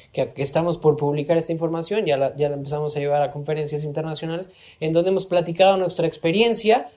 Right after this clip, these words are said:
con niños recién trasplantados, que al principio de un trasplante la inmunosupresión es más alta y el riesgo de una enfermedad grave es mayor. Pero entonces logramos ver que en niños,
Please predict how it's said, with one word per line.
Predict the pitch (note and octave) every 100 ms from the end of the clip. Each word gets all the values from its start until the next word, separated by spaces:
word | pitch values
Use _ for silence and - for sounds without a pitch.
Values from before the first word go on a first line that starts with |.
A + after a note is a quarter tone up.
| _
con | - D#3+
niños | G#3 A#3 A3+ G#3+
recién | D#3+ E3 D#3 F#3+ F#3+
trasplantados, | F#3 F3+ E3+ F3 F3 F3 G3+ F#3+ C4 - _ _ _ _
que | - D3+ D3+ D3+ _ _ _
al | D3+ C#3+
principio | D#3+ D3+ G3 F#3
de | G#3
un | G3
trasplante | G3 F#3 G#3 G3+ F#3+
la | D3
inmunosupresión | D3 D3+ C#3+ C#3+ D3+ F#3
es | F#3
más | F3+ F#3+ A3
alta | A3 A3 A#3+ - - _ _ _ _ _
y | E3 D#3+
el | D3
riesgo | D3 F3+ G3+ G#3 G3 F#3
de | E3+ E3+
una | F3+
enfermedad | F3 E3+ E3 E3+ E3+
grave | F#3 F3+ F#3 F3
es | D3+ C#3+
mayor. | D3 D3+ E3+ A#2+ - _ _ _ _
Pero | D#3+ D#3
entonces | D#3 F3+ F3+
logramos | E3+ E3 F3+ G3+ G#3
ver | G#3 G3
que | F#3+ D#3+
en | F3
niños, | C#4+ C4 G#3 D4+ -